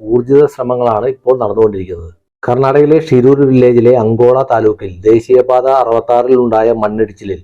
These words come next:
ഒരു ടാങ്കർ ലോറിയും എതിർവശത്തുണ്ടായിരുന്ന ചായപ്പീടികയും അതിലുള്ളവരും കുത്തൊലിച്ചു വന്ന മണ്ണും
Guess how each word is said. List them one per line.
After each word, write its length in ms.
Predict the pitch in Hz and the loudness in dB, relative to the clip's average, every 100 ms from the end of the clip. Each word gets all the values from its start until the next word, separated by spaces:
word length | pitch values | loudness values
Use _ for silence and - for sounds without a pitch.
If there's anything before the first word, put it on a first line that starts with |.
| _ | _
ഒരു 140 | 127 | -6
ടാങ്കർ 480 | 143 117 113 117 123 | -2 -2 -2 0 0
ലോറിയും 400 | 117 113 113 123 131 | 4 4 4 2 2
എതിർവശത്തുണ്ടായിരുന്ന 1000 | 107 117 120 113 _ 131 123 123 120 123 | 2 4 2 0 _ -6 0 0 0 -4
ചായപ്പീടികയും 960 | 120 110 104 107 123 113 110 107 120 - _ _ - | -6 -4 -2 -2 0 0 0 -2 -4 -6 _ _ -8
അതിലുള്ളവരും 640 | 107 127 120 117 113 123 | -2 2 2 2 2 2
കുത്തൊലിച്ചു 720 | 143 113 - _ 135 123 - | -2 -10 -18 _ 0 0 -2
വന്ന 200 | 127 120 | 0 0
മണ്ണും 380 | 123 107 107 98 | -2 -2 -2 -6